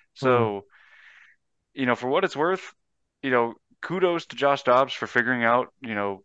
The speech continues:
Speaker 1: just the right time, right place to make plays on, on certain opportunities. Um, but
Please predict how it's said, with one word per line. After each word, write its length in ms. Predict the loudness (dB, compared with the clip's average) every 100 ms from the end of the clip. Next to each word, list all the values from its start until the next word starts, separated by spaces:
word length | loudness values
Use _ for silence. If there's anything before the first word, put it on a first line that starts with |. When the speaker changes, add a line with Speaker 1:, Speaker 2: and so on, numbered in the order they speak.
| -14
Speaker 1:
just 180 | -8
the 80 | -6
right 220 | 2 2 2
time, 420 | 2 2 2 0
right 200 | -2 -2
place 320 | -4 -2 -2
to 80 | -6
make 240 | -2 -2 -4
plays 360 | -2 0 0 -4
on, 240 | -6 -8
on 260 | -8 -8 -8
certain 340 | -8 -8 -2
opportunities. 720 | -2 -2 -6 -6 -4 -6 -10 -18 -20 _ _ _ _
Um, 420 | -4 -2 -2 -8 -8
but 200 | -2 -2